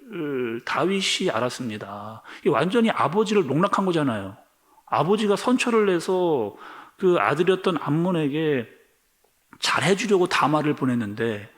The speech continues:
이 다말을 성폭행했다라고 하는 것은 아버지에게도 함부로 대하고 그 말을 어기는 그런 일이 범-, 어, 벌어지게 되는 겁니다. 그리고 여러분, 다윗이 굉장히 분노했거든요.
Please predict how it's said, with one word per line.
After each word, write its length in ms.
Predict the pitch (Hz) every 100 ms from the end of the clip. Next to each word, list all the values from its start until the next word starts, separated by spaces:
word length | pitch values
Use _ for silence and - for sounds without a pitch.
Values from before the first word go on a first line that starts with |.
| - -
이 200 | 190 190
다말을 600 | - - 165 196 196 202
성폭행했다라고 1080 | - 247 240 - - - 185 180 175 165 151
하는 160 | 151
것은 320 | 147 143 220 311 - - -
아버지에게도 1400 | - 110 139 233 226 240 226 214 196 196 190 175 226 269
함부로 560 | - 247 269 262 233
대하고 340 | 185 160 156 165
그 120 | 185
말을 600 | 143 110 113 156 302 - -
어기는 640 | - 139 160 190 233 151 98 - -
그런 340 | - 220 208 151
일이 320 | 151 151 151
범-, 320 | - 143 151 - - _
어, 100 | 143
벌어지게 800 | 127 - 151 127 120 123 147 117 - - - 175
되는 240 | - 117
겁니다. 380 | 110 95 101 - - _ _ _ _ _
그리고 320 | - 180 202
여러분, 340 | 170 190 202
다윗이 540 | - - 147 170 180 190
굉장히 400 | - 196 220 196
분노했거든요. 720 | 175 170 156 123 117 107 160